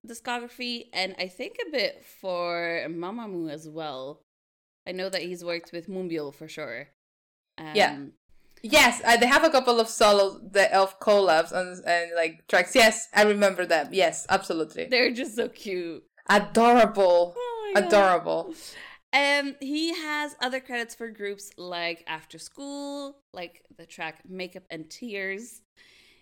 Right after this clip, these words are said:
Speaker 1: He has credits on Shall We by two P M. He has credits on Love Rum Pum Pum by Fromus Nine, as well as D K D K and Glass Shoes. He has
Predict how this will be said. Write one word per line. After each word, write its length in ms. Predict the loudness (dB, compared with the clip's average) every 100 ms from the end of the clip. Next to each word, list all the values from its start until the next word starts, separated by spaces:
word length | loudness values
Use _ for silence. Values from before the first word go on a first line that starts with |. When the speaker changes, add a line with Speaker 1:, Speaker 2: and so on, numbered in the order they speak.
| _
Speaker 1:
He 540 | -14 -8 -8 -6 -8
has 340 | -8 -10 -10 -10
credits 320 | -10 -10 -10 -12
on 180 | -12
Shall 320 | -12 -10 -10 -8
We 200 | -12 -12
by 260 | -10 -10
two 180 | -12 -20
P 200 | _ -10
M. 460 | -8 -8 -10 -16 -18 _ _ _ _ _ _ _ _
He 340 | -16 -10 -8
has 240 | -6 -8 -8
credits 300 | -8 -8 -8
on 380 | -10 -10 -10 -16 -12
Love 360 | -6 -4 -4 -8
Rum 480 | -12 -8 -6 -6 -6
Pum 220 | -8 -12
Pum 580 | -8 -8 -8 -10 -14 -14
by 200 | -10 -10
Fromus 420 | -10 -12 -12 -14
Nine, 540 | -6 -2 -2 -4 -14 -18 _ _
as 160 | -10 -6
well 140 | -6
as 120 | -8
D 120 | -10 -14
K 180 | -12
D 80 | -14
K 500 | -16 -10 -6 -6 -6 -8
and 240 | -12 -12
Glass 240 | -14 -14 -16
Shoes. 680 | -16 -14 -12 -14 -14 -20 _ _ _ _ _ _ _ _
He 180 | -4 -4
has 600 | -4 -6 -4 -4 -6 -12